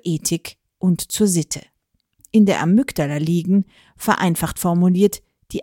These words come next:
alten Hirnstrukturen. Sie sind unser Erbe aus dem Tierreich, wo Blut fließen muss, wenn es um das Durchsetzen von Rechten geht. Der Kortex steht für Klasse, die Amygdala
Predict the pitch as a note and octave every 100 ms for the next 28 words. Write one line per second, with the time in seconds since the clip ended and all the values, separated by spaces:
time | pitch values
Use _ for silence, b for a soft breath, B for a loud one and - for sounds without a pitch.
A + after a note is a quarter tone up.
0 | - G3 G3+ - D3+ E3+ C#3 - - -
1 | - E2 - - _ _ _ _ _ _
2 | _ G3+ A#3+ A3 G#3+ G#3+ - A3 A#3+ -
3 | D#3+ D3 E3 - - G3+ F#3+ - F3 C#3+
4 | B2 A#2 - - _ _ F3 F3 G3+ G#3+
5 | G#3 - - C#3 - B2+ A#2+ - - -
6 | _ F3+ E3+ D3 D3+ D3 - F#3 F3 -
7 | D3 - - D3 E3+ E3+ E3+ - - B2+
8 | - - - _ _ _ b b b b
9 | b - A#3 B3 C#4 D#4+ C#4 C4 - -
10 | A#3 A3 - A3 - G3 F#3+ A#2+ - _
11 | _ _ _ _ - F#3+ E3+ E3+ D#3+ -
12 | E3+ F3+ G#3